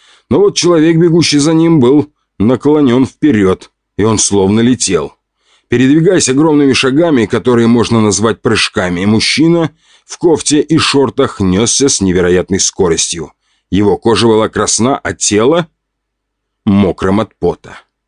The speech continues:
«Да сдохни уже!» Закинув руку в контейнер на боку массивного мотоцикла, мужчина достал горсть маленьких мин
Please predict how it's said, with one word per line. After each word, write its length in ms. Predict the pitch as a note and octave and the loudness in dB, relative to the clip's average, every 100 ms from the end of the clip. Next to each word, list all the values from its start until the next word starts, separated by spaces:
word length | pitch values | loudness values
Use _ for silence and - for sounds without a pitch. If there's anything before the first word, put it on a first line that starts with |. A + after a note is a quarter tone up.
| _ _ _ _ _ E2+ | _ _ _ _ _ -8
«Да 220 | D#3 F#3+ | -2 -2
сдохни 520 | - - D4 - F#3+ | -2 -4 -4 -2 0
уже!» 480 | G3+ C#3+ F3+ A2+ - _ _ _ _ A#2+ | 2 2 -2 -4 -8 _ _ _ _ -6
Закинув 440 | G2 - G2 F2+ | -4 -2 -2 0
руку 220 | G2+ G#2 | -2 -2
в 80 | F#2+ | -4
контейнер 600 | A2 G2+ C3+ D3 D#3 D3+ | -4 -2 0 2 2 2
на 100 | D3 | 2
боку 260 | C#3 D3 D3+ | 0 0 0
массивного 560 | C#3 - D3 C#3 C#3 | 2 0 0 2 2
мотоцикла, 680 | C#3 C3+ C3 C#3+ A2+ C#3 C3+ _ - - | 2 0 -2 -2 0 0 -2 _ -12 -4
мужчина 360 | C3+ - G#3 | -2 0 0
достал 360 | E3 B2 E3 D#3+ | 0 0 0 0
горсть 360 | G#2+ C#3+ - - | 2 0 -2 -2
маленьких 580 | B2 A2+ A2+ G#2 B2 G2 | 0 0 0 0 -2 -2
мин 320 | F#2+ F#2 | -2 -2